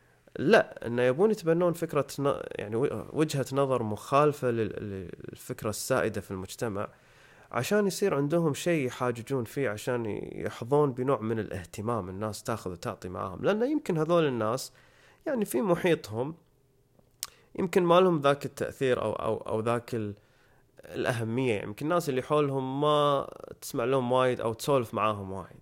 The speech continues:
يعني يمكن بس يبون أحد يقعد يسولف وياهم ويحسون أنهم يعني،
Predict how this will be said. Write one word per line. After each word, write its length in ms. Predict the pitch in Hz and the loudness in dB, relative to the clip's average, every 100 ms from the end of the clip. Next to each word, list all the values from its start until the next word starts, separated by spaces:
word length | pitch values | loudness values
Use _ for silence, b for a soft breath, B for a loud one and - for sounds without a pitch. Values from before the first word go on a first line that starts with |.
| - | -18
يعني 120 | - 113 | -12 -12
يمكن 220 | - 117 | -6 -4
بس 160 | 113 | -4
يبون 260 | 110 104 104 | -4 -4 -6
أحد 320 | 107 - 92 | -8 -8 -8
يقعد 280 | 98 110 - | -8 -8 -10
يسولف 360 | - 95 92 98 | -10 -8 -8 -8
وياهم 460 | 98 95 95 92 B B B B - | -8 -8 -8 -12 B B B B -6
ويحسون 640 | 123 117 110 - 123 113 107 | -4 -2 -6 -4 0 0 0
أنهم 500 | 104 104 101 101 98 | 0 -2 -2 -4 -2
يعني، 800 | 98 92 92 90 85 - - | -4 -6 -10 -10 -12 -12 -14